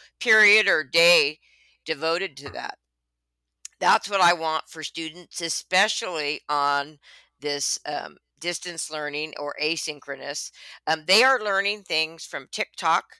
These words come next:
from YouTube, and they don't, and they're, they're doing this on their own time, right? Well, they could be getting school credit for it. My, my daughter's showing me some of the stuff she's learning. I'm thinking,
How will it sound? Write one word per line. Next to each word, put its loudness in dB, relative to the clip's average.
from -6
YouTube, -8
and 0
they 4
don't, 0
and 0
they're, -2
they're -4
doing -4
this -4
on -2
their -4
own -4
time, -8
right? -2
Well, -2
they 4
could -4
be -4
getting 2
school -4
credit 6
for 2
it. -8
My, 4
my 4
daughter's 4
showing 0
me -2
some -2
of -4
the -4
stuff -4
she's -6
learning. -4
I'm 2
thinking, -2